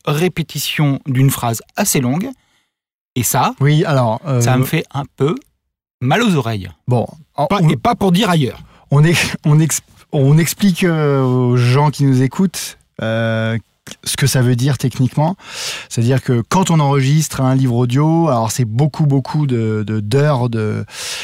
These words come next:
Speaker 2: de narration. Et parfois on répète, euh, et c'est au producteur ou au technicien, on va dire, de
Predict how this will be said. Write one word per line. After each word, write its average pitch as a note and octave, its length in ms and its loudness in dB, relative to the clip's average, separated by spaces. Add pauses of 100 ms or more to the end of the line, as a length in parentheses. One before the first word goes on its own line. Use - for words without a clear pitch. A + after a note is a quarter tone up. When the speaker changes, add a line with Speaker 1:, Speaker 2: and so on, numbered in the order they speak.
(160)
Speaker 2:
de A#2 120 0
narration. B2 680 0 (580)
Et C3+ 160 2
parfois D#3 280 -2
on C#3+ 100 2
répète, D3+ 800 0
euh, B2 600 0 (100)
et C3+ 160 0
c'est - 380 -2
au A#2+ 360 0
producteur C#3 800 -2
ou A#2+ 120 0
au A2 40 -2
technicien, C3 500 -2
on D3+ 80 0
va A#2+ 120 -2
dire, C#3+ 280 -2 (160)
de A#2+ 720 -2